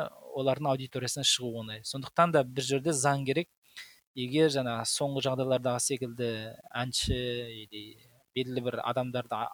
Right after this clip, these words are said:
адасушылыққа апарса, онда ол ең құрығанда енді әкімшілік жазаға тартылу керек. Кемінде, білмеймін, бір миллион, екі миллион, бес миллион болса да.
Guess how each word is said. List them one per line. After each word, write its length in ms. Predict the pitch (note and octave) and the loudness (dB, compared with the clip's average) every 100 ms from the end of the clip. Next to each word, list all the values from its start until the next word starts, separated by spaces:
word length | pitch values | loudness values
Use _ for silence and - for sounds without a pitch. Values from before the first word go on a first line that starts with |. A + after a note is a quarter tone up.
| B2 | -2
адасушылыққа 560 | C#3 - A#2+ - - | -2 -2 -4 -6 -6
апарса, 380 | A#2 A#2+ - E3+ | -2 -2 -2 -4
онда 280 | F3 B2 B2+ | -4 -4 -4
ол 180 | C3 A2+ _ _ _ _ _ _ _ _ _ _ _ _ B2 | -4 -6 _ _ _ _ _ _ _ _ _ _ _ _ 2
ең 280 | D3 E3+ - | 4 4 2
құрығанда 460 | D#3 C#3+ C#3+ D#3 | 2 4 6 6
енді 140 | D3+ C3+ | 6 6
әкімшілік 400 | C#3 C3+ - A#2+ | 2 -2 -4 0
жазаға 300 | B2+ B2 A#2 | 0 2 0
тартылу 320 | C3 B2 A#2+ A#2 | -2 -4 -6 -10
керек. 280 | A2 G2+ G2 | -12 -14 -10
Кемінде, 520 | - C3+ A#2+ G#2 G#2 | -2 -2 -2 -8 -16
білмеймін, 380 | G#2+ A2+ G2+ G2 | -12 -10 -10 -14
бір 160 | - - _ _ _ A#2+ | -20 -20 _ _ _ _
миллион, 240 | - A#2+ A2+ | -8 -6 -6
екі 260 | A2 - | -10 -10
миллион, 280 | A#2 A#2 _ _ _ _ _ _ _ _ | -12 -12 _ _ _ _ _ _ _ _
бес 180 | C3 - - | 0 0 0
миллион 260 | B2 B2 | -4 -6
болса 220 | A#2 A2+ | -6 -8
да. 120 | A2+ | -10